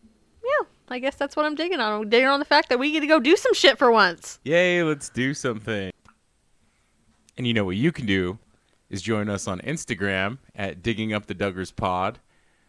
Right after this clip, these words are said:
Speaker 2: Episode visuals, some extra content, obviously Mildred-related content, which is what the people are really coming for.
Speaker 1: I mean,
Speaker 2: Yeah,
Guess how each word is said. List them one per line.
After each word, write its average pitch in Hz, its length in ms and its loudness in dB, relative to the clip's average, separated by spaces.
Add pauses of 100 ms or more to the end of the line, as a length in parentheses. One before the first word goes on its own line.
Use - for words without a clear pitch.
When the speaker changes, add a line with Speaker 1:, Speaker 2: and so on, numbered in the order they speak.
(420)
Speaker 2:
Episode 107 420 -4
visuals, 104 680 0
some 87 440 -8 (340)
extra 120 300 -8
content, 113 480 -6 (120)
obviously 117 500 -2
Mildred-related 90 1200 0
content, 85 480 -12
which 82 140 -16
is 82 160 -14
what 80 140 -14
the 80 80 -20
people 85 280 -14
are 85 60 -12
really 87 320 -6
coming 76 320 -16
for. - 320 -16 (100)
Speaker 1:
I 240 140 2
mean, 190 440 -6 (120)
Speaker 2:
Yeah, 82 280 -10